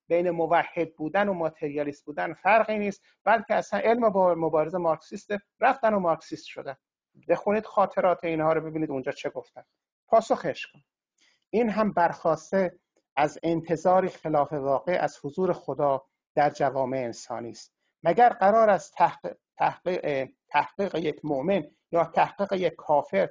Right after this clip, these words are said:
در حوزه علوم طبیعی یا ریاضی یا علوم انسانی اجتماعی فرقی داشته باشد؟ مثلاً شمای دانشمند،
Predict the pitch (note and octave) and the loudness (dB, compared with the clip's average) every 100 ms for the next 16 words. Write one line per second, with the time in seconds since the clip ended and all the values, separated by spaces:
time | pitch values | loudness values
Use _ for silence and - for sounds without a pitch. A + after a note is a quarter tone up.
0 | - _ - E3+ D#3+ F3 F#3 A3+ F3+ E3 | -6 _ 0 0 2 -2 0 -2 0 -2
1 | D#3+ D#3+ E3 D3 D3 D#3 D3+ D3+ C#3+ C#3 | -2 -2 -2 -2 -2 -2 0 2 2 2
2 | D3 C3+ C3 D3 B2+ C3 C#3 C#3 C#3 - | 2 2 0 0 0 0 -2 -2 -4 -4
3 | C3+ C#3 B2+ - C#3 C#3 E3 G3 G#3+ F#3 | -4 -2 -4 -6 -4 -4 -2 0 2 0
4 | D3+ B2 - A#2 G#2 - A2 _ _ - | -4 -4 -6 -12 -12 -16 -20 _ _ -4
5 | G#3+ A3 F#3+ G3+ G3+ E3+ E3 D#3+ E3+ F3 | -4 -4 -2 0 2 2 2 -2 0 0